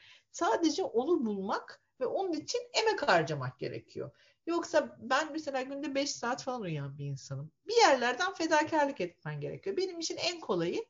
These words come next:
uykumdan feda-, fedakarlık etmek. Kimisi uykuyu çok seviyor atıyorum. Yürüyüş yapmıyor. Yemeğine çok dikkat ediyor.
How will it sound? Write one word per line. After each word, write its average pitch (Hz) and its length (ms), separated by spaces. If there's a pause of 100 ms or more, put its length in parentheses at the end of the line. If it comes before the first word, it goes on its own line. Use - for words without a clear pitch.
(300)
uykumdan 403 500
feda-, 170 300
fedakarlık 147 720
etmek. 139 320
Kimisi 359 560 (260)
uykuyu 311 380
çok 339 260
seviyor 147 460
atıyorum. 156 540 (340)
Yürüyüş 311 400
yapmıyor. 208 480 (140)
Yemeğine 320 420
çok 339 240
dikkat 180 280
ediyor. 160 380